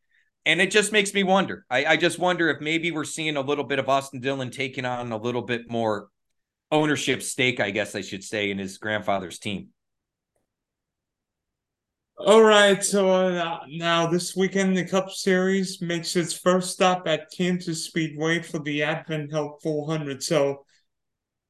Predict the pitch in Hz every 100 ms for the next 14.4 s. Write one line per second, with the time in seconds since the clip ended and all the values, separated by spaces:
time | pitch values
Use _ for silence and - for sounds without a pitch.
0 | _ _ - 190 220 208 185 160 147 156
1 | 156 147 - 143 - - 151 139 143 143
2 | 139 139 123 123 180 214 233 233 180 143
3 | 147 135 120 117 - 220 240 233 214 160
4 | 165 156 160 160 160 160 139 135 - 143
5 | 143 - 156 147 156 190 190 190 175 -
6 | 175 160 170 175 - 135 - 143 135 143
7 | 131 135 151 143 151 160 180 202 160 -
8 | 170 156 131 143 151 143 - 147 127 131
9 | 131 131 123 123 131 120 113 - 123 123
10 | 123 117 123 120 117 - 120 113 123 -
11 | 127 147 147 135 - 120 127 131 - -
12 | 117 117 110 117 135 120 113 123 123 143
13 | 127 120 110 - 127 120 120 120 127 120
14 | 110 120 90 82